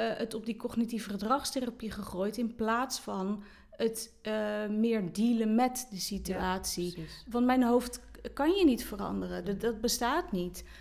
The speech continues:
Speaker 1: Ehm, en tuurlijk heb ik daar ook een aandeel in en kan ik daar zelf ook dus de regie in nemen. Eh, maar je omgeving speelt daar dus ook, eh,
Speaker 2: Ja.
Speaker 1: een aandeel in. En dat was eigenlijk het hele stuk wat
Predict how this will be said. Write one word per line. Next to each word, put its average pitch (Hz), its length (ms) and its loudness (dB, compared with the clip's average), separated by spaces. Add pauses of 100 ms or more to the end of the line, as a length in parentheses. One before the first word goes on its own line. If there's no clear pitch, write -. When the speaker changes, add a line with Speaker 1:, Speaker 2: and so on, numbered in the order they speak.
(180)
Speaker 1:
Ehm, 233 360 2
en 240 200 0
tuurlijk 330 320 4
heb 214 120 -2
ik 196 100 -6
daar 196 180 -2
ook 202 140 -2
een 190 120 -2
aandeel 254 400 4
in 165 160 -2
en 294 120 -2
kan 233 180 -2
ik 220 100 -2
daar 214 140 -2
zelf 220 360 -2
ook 240 360 0
dus 208 300 -6
de 208 220 -4
regie 269 420 2
in 226 140 2
nemen. 180 460 -2 (360)
Eh, 247 100 -6 (320)
maar 233 240 -2 (140)
je 226 360 0
omgeving 240 600 2
speelt 233 280 0
daar 202 160 -2
dus 196 200 -4
ook, 254 440 2 (140)
eh, 202 100 -2
Speaker 2:
Ja. 190 260 0
Speaker 1:
een 196 140 2
aandeel 190 320 0
in. 180 200 0
En 190 120 0
dat 233 200 0
was 240 200 -4
eigenlijk 226 540 0
het 226 100 -2
hele 202 220 0
stuk 214 340 -2
wat 202 260 -4